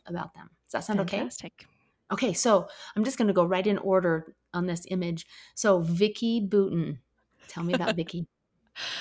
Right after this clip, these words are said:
Speaker 2: Well, she's a fellow Canadian, for starters,
Speaker 1: Yeah.
Speaker 2: but I had taken a class with Vicki many years ago, and then when I,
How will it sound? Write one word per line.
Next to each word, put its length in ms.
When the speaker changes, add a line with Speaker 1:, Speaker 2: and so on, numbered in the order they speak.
Speaker 2:
Well, 140
she's 240
a 60
fellow 280
Canadian, 760
for 160
starters, 480
Speaker 1:
Yeah. 840
Speaker 2:
but 420
I 180
had 280
taken 380
a 40
class 380
with 160
Vicki 460
many 420
years 260
ago, 460
and 180
then 380
when 220
I, 640